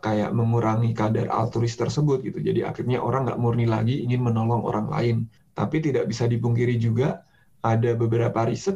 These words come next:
yang mengatakan bisa jadi orang melaku-, memilih untuk berdonasi anonim ini, ini karena tidak ingin dihakimi oleh masyarakat. Tidak ingin dihakimi ini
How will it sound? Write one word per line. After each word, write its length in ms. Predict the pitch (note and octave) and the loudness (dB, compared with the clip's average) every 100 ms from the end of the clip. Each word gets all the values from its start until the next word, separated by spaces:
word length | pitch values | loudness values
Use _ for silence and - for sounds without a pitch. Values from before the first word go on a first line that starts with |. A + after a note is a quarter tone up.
| C3 | 0
yang 80 | A#2+ | 0
mengatakan 800 | A#2 A2+ A2 - - D#3+ F#3+ - _ | 0 0 -2 -4 -2 0 -2 -6 _
bisa 320 | - A#2 B2+ | -4 -2 0
jadi 480 | A#2 A2+ A2+ D#3 F#3 - | 0 0 2 0 -2 -2
orang 480 | A#2+ A2+ A2+ C#3+ G3 - _ _ _ _ | 0 0 0 0 0 -4 _ _ _ _
melaku-, 420 | D3 B2+ B2 C3 C3 | 2 2 2 -2 0
memilih 400 | C#3 C3+ C#3+ C#3+ | 0 2 2 0
untuk 240 | C3 B2+ B2 | 0 0 0
berdonasi 400 | A#2+ A#2 A#2 - | 0 0 0 0
anonim 400 | A#2 A#2+ A#2+ A#2 | 2 2 2 2
ini, 320 | F#3+ D#3+ B2+ | 2 0 0
ini 180 | D3 G3+ F#3+ - - _ _ _ _ _ - - | 0 0 -2 -12 -20 _ _ _ _ _ -8 -2
karena 440 | B2+ B2+ D#3 D#3 | 0 0 0 -2
tidak 320 | - C#3+ B2 - | -2 -2 -4 -4
ingin 400 | B2+ D3 F#3 C#3 | -2 0 0 0
dihakimi 880 | B2+ C3 A#2 A2+ A2+ B2+ C3 E3+ | 2 0 0 0 0 0 0 0
oleh 240 | F3 C3 C#3 | 0 0 0
masyarakat. 680 | A#2 A#2 G#2+ G2+ - F#2+ - - _ _ - | 0 -2 -2 -2 -4 -6 -6 -20 _ _ -4
Tidak 400 | D3 B2+ - - | -2 0 -2 -2
ingin 160 | C#3+ C#3+ | 0 2
dihakimi 560 | A#2+ A2 B2+ B2 A#2+ - | 2 0 0 2 2 0
ini 360 | A2+ D3 A3+ | 0 0 -2